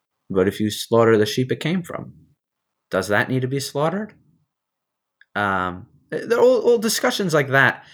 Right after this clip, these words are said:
that need to be hashed out. So there is a sense of development. There's also a development in terms of rabbinic ordinances, uh, where they decide that something which was permitted up until this point is no longer permitted. Polygamy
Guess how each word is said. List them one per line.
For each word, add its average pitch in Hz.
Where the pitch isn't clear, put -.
that 135
need 165
to 139
be 123
hashed 110
out. 90
So 143
there 147
is 196
a 170
sense 120
of 98
development. 87
There's 117
also 220
a 160
development 101
in 95
terms 117
of 104
rabbinic 101
ordinances, 143
uh, 101
where 117
they 107
decide 104
that 101
something 104
which 90
was 165
permitted 98
up 98
until 98
this 92
point 107
is -
no 123
longer 220
permitted. 80
Polygamy 131